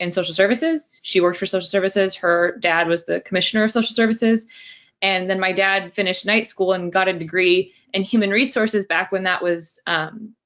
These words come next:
actually more counseling than what we think of as H R today. And he went on to be a counselor at a Supermax prison.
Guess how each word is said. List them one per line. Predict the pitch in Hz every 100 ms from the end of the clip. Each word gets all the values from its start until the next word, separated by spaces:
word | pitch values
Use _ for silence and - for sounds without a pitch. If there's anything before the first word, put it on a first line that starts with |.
| -
actually | 190 196 - 185
more | 185 180 180 175
counseling | - 180 190 - 262 320 359
than | 233 185 180 175 -
what | 185
we | 196
think | 190 175
of | 175
as | 175
H | 175 185
R | 180
today. | 180 190 269 311 - - _ -
And | 214
he |
went | 208 214
on | 220
to | 214
be | 185
a | 175
counselor | - 202 208 - 185
at | 180
a | 175
Supermax | - 180 180 170 170 -
prison. | - 160 - 214